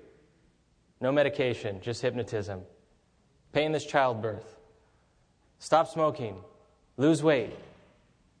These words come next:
It's a good thing. I mean, you look on, you, you just type hypnotism into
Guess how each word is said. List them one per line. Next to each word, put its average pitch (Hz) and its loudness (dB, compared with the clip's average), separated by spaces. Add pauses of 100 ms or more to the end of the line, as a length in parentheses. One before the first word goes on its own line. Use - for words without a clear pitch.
(640)
It's - -14
a 123 -4
good 190 4
thing. 135 2 (1500)
I 113 -8
mean, 113 0
you 151 0
look 170 2
on, 151 2
you, 151 0
you 147 -4
just - -10
type 156 2
hypnotism 160 -2
into 151 2